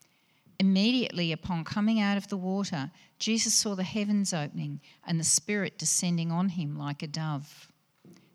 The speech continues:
Then a voice came from the heavens, "You are my beloved,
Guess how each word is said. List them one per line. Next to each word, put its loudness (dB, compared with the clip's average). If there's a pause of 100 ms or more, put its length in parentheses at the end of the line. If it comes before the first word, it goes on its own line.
Then -2
a 0
voice 0
came -4
from -8
the -4
heavens, -4 (360)
"You 0
are 4
my 6
beloved, -2